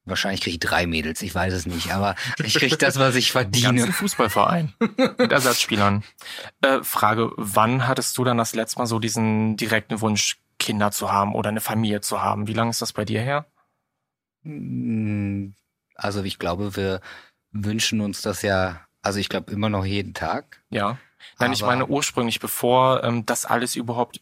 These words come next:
Speaker 2: sich entwickelt hat. Ich meine, also bei, ich kann zum Beispiel sagen, ähm, als ich zwanzig Jahre alt war, ist natürlich mein Leben anders gewesen als das, wo ich quasi hinerzogen worden bin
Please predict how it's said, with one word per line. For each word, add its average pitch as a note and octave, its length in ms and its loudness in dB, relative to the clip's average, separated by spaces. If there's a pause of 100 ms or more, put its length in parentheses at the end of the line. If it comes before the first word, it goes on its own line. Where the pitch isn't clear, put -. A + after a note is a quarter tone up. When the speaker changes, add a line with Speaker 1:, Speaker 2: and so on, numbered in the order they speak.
Speaker 2:
sich A#2+ 280 -4
entwickelt A2+ 400 -2
hat. - 240 -6 (460)
Ich - 100 -10
meine, A2+ 260 2
also C#3 180 4
bei, B2 180 4
ich B2+ 120 -2
kann C#3 180 0
zum C3+ 120 -4
Beispiel B2+ 200 0
sagen, A#2+ 380 2 (480)
ähm, A#2+ 320 2 (240)
als B2 180 2
ich C3+ 320 0 (100)
zwanzig B2+ 340 0
Jahre B2 240 4
alt A2+ 180 0
war, A#2+ 360 4 (440)
ist - 140 -2
natürlich C3 320 -2
mein A#2+ 120 2
Leben A#2 180 0
anders A#2+ 260 0
gewesen A2+ 360 0
als - 200 -2
das, - 360 -2
wo A#2+ 320 0
ich A#2+ 120 0
quasi A2 300 -2
hinerzogen B2 720 -2
worden G#2+ 240 0
bin B2 220 -2